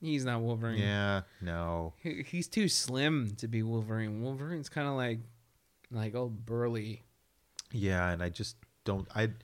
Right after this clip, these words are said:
Speaker 2: Keanu Reeves can be intense, but I don't know if he can be Wolverine intense.
Speaker 1: No,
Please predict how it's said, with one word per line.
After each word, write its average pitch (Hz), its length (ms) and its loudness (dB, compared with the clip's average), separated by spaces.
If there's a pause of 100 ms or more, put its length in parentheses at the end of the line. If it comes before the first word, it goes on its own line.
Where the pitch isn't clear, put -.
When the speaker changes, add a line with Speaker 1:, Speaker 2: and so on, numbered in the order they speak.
(1200)
Speaker 2:
Keanu 175 380 4
Reeves 160 260 4
can 127 140 -2
be 113 140 0
intense, 107 480 2
but 101 160 0
I 98 80 6
don't 110 160 2
know 107 80 0
if 98 100 -2
he 104 100 -2
can 98 120 -4
be 92 140 0
Wolverine 82 520 -2
intense. 92 460 -10
Speaker 1:
No, 117 320 -4